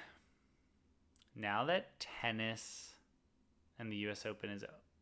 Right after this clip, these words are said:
over, I don't suspect that much more tennis news coming up on C-List News in the upcoming episodes. We now need to move on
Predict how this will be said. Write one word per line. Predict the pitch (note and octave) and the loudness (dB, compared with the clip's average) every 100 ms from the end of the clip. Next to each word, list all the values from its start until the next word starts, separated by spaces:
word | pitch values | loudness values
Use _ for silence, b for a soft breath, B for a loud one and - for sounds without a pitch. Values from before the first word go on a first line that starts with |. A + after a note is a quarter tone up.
| - | -4
over, | A#2+ G#2+ G2+ G2+ F#2 F#2 - b b b - | 0 0 0 -2 -2 -4 -10 b b b -4
I | A#2 - | -4 0
don't | G#2+ G#2 A2+ | 2 2 -2
suspect | - B2 - A#2+ - G2+ | -8 -6 4 4 4 -2
that | F2+ F2+ | 0 0
much | F#2+ G2 - | 0 -2 -2
more | G#2 G2+ | -2 -2
tennis | - G#2 F#2 F2+ - | -4 -4 -4 -6 -4
news | G#2 G2+ | -2 -4
coming | - G2+ G2 | -4 -4 -2
up | F#2+ F#2 | -2 -2
on | F#2+ F#2 | -4 -4
C-List | - G2 F#2 F2+ - | -6 -4 -2 -4 -6
News | F#2 F2+ F2+ F2+ - _ b b b b b _ _ - | -6 -4 -4 -6 -12 _ b b b b b _ _ -10
in | G#2+ | -4
the | G#2+ F#2+ | 0 0
upcoming | F#2 - G2+ G2 F#2 | -2 -4 -2 -2 -2
episodes. | F2+ - A2 C3 C3 C3 - B B B | -4 -6 -2 0 0 -2 -8 B B B
We | C#3+ | 4
now | E3 F3 | 6 6
need | F3 E3+ | 6 -2
to | D#3 | 0
move | D#3+ D#3+ | 0 2
on | D3+ D3 C#3+ C#3+ | 4 4 2 -2